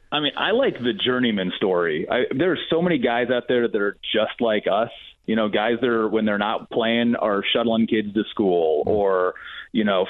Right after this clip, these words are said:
FaceTiming at home to see their kids' basketball game or hockey game or whatever it is that they might be playing when they're not on the course. So especially now where I feel like the game has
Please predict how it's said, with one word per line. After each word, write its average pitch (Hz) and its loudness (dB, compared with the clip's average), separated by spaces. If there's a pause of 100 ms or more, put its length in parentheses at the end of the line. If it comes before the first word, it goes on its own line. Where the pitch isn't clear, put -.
FaceTiming 120 0
at - -2
home 113 0
to 101 0 (100)
see 107 2
their 107 2
kids' 101 -2
basketball 104 -2
game 101 0
or 87 0
hockey 101 -2
game 98 0
or 95 2
whatever 104 2
it 104 0
is 101 0
that 95 -14
they 101 2
might 95 0
be 98 -6
playing 95 0
when 101 -2
they're 98 -2
not 107 0
on 101 -2
the 90 -4
course. 90 -2 (100)
So 107 0 (460)
especially 160 -2
now 113 0
where 107 2
I 107 0
feel 117 0
like 107 0
the 113 0
game 110 0
has 104 0